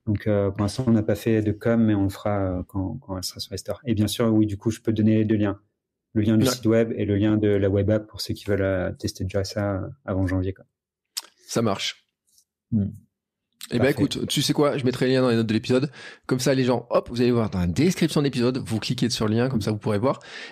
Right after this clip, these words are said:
Speaker 2: Et puis, euh, alors, je sais pas si toi, personnellement, t'as un compte Instagram. Alors, c-, j'ai ton profil LinkedIn sous les yeux, mais je sais pas si, s'il y a des gens qui sont un peu curieux, qui voudraient discuter avec toi, qui voudraient te demander des conseils. T'as, on peut te contacter quelque part ?
Speaker 1: Complètement, ouais. Ouais, sur Instagram, c'est parfait, ouais.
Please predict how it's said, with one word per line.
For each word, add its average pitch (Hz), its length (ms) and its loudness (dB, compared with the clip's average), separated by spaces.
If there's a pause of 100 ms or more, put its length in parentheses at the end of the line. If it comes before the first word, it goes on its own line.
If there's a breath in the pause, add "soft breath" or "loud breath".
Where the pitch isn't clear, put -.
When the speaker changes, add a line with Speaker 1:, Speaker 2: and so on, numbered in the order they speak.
(100)
Speaker 2:
Et 135 160 2
puis, 156 380 2
euh, 120 720 6
alors, 156 260 2
je 165 60 2
sais 165 160 -2
pas 202 100 2
si - 140 -2
toi, 226 120 2
personnellement, 175 520 2
t'as 180 100 2
un 135 60 2
compte 131 200 0
Instagram. 139 840 2
Alors, 117 300 -2
c-, - 180 -4
j'ai 123 180 -2
ton 135 120 0
profil - 260 -4
LinkedIn 123 240 2
sous 120 160 0
les 120 160 0
yeux, 165 100 4
mais 165 100 4
je 135 80 2
sais - 40 -4
pas 147 140 2
si, 123 280 0 (240 loud breath)
s'il - 180 -2
y - 20 0
a - 20 0
des 117 60 2
gens 135 160 2
qui - 80 -4
sont 107 80 0
un - 20 0
peu 101 140 -4
curieux, 113 300 2
qui 127 80 -6
voudraient 95 180 -2
discuter 92 260 -4
avec 98 160 0
toi, 117 420 2
qui - 60 -8
voudraient 101 140 -2
te 90 60 -4
demander 98 200 0
des 98 80 0
conseils. 131 360 -2
T'as, 113 260 0
on 104 100 -2
peut - 100 -4
te - 60 -8
contacter 143 320 -2
quelque 139 220 -2
part ? - 140 0
Speaker 1:
Complètement, 127 360 4
ouais. 123 240 2 (140)
Ouais, 135 280 4
sur 135 200 0
Instagram, 123 480 2
c'est 127 140 0
parfait, 117 260 0
ouais. 98 100 -2